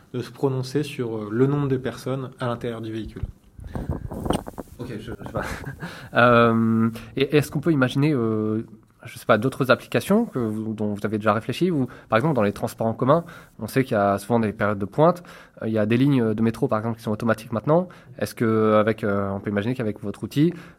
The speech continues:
Speaker 2: euh, ça détecte qu'il y a un surplus de voyageurs et que ça envoie automatiquement des rames supplémentaires pour, euh, pallier à la hausse de trafic ?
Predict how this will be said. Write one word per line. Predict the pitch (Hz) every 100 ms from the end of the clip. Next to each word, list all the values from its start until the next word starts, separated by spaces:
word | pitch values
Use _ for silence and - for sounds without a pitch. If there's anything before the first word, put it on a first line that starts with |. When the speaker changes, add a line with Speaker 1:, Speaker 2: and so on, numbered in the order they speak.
| -
Speaker 2:
euh, | 104 101
ça | -
détecte | 113 120 120 - 104
qu'il | 98
y | 107
a | 101
un | 101 98 98
surplus | - -
de | 117
voyageurs | 107 101 135 151 117
et |
que | -
ça | 107
envoie | 110
automatiquement | 123 117 110 - 120
des | 117
rames | 120
supplémentaires | 113 - 113 117 160 -
pour, | - 107
euh, | 107 104 - 120 113 -
pallier | 113 123
à |
la | 113
hausse | 110
de | 113
trafic ? | - 120 165 -